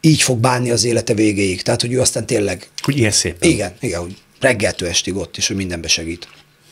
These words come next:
Speaker 2: Hm.
Speaker 1: Igen, fura volt. Én, nekem is. De a végére kiderült, hogy rendes ember.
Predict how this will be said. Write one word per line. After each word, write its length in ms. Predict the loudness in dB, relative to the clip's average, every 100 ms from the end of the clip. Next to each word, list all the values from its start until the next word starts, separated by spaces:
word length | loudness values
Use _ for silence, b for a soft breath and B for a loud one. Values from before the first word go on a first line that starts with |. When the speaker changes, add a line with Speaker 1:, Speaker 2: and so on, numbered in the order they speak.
| -8
Speaker 2:
Hm. 80 | -6 -8 -16 _ _ -20 -14 -6
Speaker 1:
Igen, 140 | -4
fura 240 | 2 2 2
volt. 240 | -2 -8 -18 _ -20 _ _ _
Én, 120 | -6
nekem 260 | -4 -4 -2
is. 180 | -4 -4 -10 _ 0
De 220 | 2 2 -4 _ b b b b b 0
a 80 | 4
végére 280 | 4 4
kiderült, 280 | 4 4 4
hogy 100 | 4
rendes 320 | 4 4 2
ember. 340 | 0 -2 -4